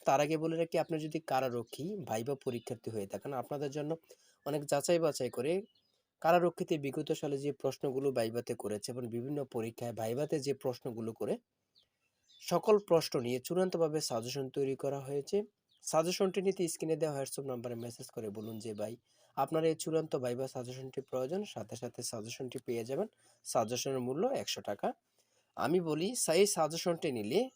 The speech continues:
আপনি ভাইবার জন্য আর কোনো চিন্তা করতে হবে না, সাজেশনের বাইরে আর কিছু পড়তে হবে না ইনশাল্লাহ। এই সাজেশনটি ফলো করলে আপনার ভাইবাতে পাস করবেন। যাদের WhatsApp নেই, তারা এই মুহূর্তে মেসেজ করে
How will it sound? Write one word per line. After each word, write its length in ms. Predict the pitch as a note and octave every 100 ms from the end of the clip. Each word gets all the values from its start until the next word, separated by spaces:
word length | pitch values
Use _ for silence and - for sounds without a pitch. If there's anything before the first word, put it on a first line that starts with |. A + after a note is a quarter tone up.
| _
আপনি 220 | B2+ C#3
ভাইবার 400 | A#2+ A#2+ A#2+ C#3+
জন্য 260 | C3+ C3+ C3
আর 140 | A#2+
কোনো 220 | B2 B2
চিন্তা 380 | B2 - D3 D3
করতে 300 | B2 G#2+ -
হবে 160 | C3+ E3+
না, 140 | A#3+
সাজেশনের 600 | A#3+ C3 A2+ C3 - C3+
বাইরে 360 | A#2 A2 A#2+ D#3+
আর 80 | G#2+
কিছু 300 | - - A2
পড়তে 240 | G2+ -
হবে 120 | G2 G2
না 80 |
ইনশাল্লাহ। 360 | G2 G2+ C#3+ A#3 - _ - _ -
এই 120 | D3
সাজেশনটি 580 | - B2+ B2+ D3+ C#3 E3
ফলো 280 | - B2
করলে 300 | B2+ F3 B3 -
আপনার 340 | B2+ B2+ C3 - _ _ _ -
ভাইবাতে 380 | A#2 A2 A2 G#2+
পাস 260 | - G2+
করবেন। 300 | - F2+ E3 - _ _ _ _ _ _ - -
যাদের 320 | C3 D3 D#3 E3+
WhatsApp 340 | E3 E3 -
নেই, 160 | G3 G#3
তারা 180 | C#3
এই 80 | A#2+
মুহূর্তে 260 | A#2+ B2 E3+
মেসেজ 360 | B2+ A2 B2+
করে 240 | - D3